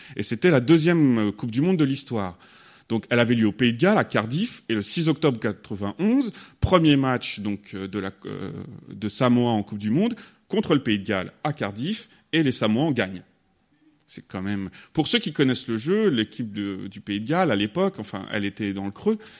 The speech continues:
enfin, c'est quand même la grande équipe, euh, qui a dominé à de nombreuses reprises l'histoire du, du, du rugby et qui était bien au-delà des All Blacks, par exemple, hein. À l'époque des années soixante-dix, les Diables Rouges, le Pays de Galles, c'était vraiment la très grande équipe. Donc, euh,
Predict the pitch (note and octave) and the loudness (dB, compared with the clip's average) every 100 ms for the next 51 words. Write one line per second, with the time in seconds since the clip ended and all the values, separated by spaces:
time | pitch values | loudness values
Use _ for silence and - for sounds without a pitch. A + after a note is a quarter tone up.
0 | - - A2 G#2 - A#2 A2+ G#2 A#2+ D3+ | -18 -12 -10 -8 -4 0 0 0 0 2
1 | C3+ A2 - E3 - - _ - - _ | 2 2 -4 -8 -10 -14 _ -20 -20 _
2 | - G2+ F#2+ - G2 A2 A2+ C#3 G#2+ G#2 | -6 -6 -4 -4 0 2 4 6 4 2
3 | G#2+ C3+ C3+ C3+ A2+ G#2 - D#3+ B2 G#2 | 2 2 4 2 2 0 0 -4 -2 -2
4 | G2+ - D#3 A#2 G2 F#2+ F#2+ F#2+ G2 - | -2 -2 -2 -2 -2 -4 -4 -8 -10 -12
5 | - G#2 G2+ F#2+ F#2+ G2+ G#2 G#2+ A#2 F#3+ | -12 -8 -6 -4 -6 -4 -2 -2 -2 0
6 | A3 A#2 A#2 G#2 A2+ G#2+ G#2+ G2+ D3+ A2 | 0 0 0 -2 -2 2 2 2 2 2
7 | G#2 D3 A#2 - F#2+ G2 F#2+ - G2 G#2+ | 2 0 -2 -6 -10 -10 -10 -12 -8 -8
8 | G2+ - F#2 F#2+ A2 G2+ G2 F#2+ - - | -8 -8 -8 -6 -6 -8 -8 -8 -8 -10
9 | G2 G#2+ E3+ - - - - - - G#2 | -8 -6 -4 -6 -8 -20 -20 -12 -8 -2
10 | G#2 G2 G2 C3 F3 B2+ G2 F#2 G#2 G2 | 0 0 -2 0 0 -2 -4 -6 -6 -6
11 | G#2+ C#3+ C3 F#2+ - F2+ G2 A#2+ G2+ - | -6 -8 -8 -12 -12 -10 -8 -8 -10 -10
12 | A#2 G#2+ G#2 F#2+ - - _ _ - - | -8 -6 -6 -8 -16 -20 _ _ -20 -20
13 | - - C#3 A3+ A3 C#3 A2+ G#2 | -20 -4 0 0 2 2 2 2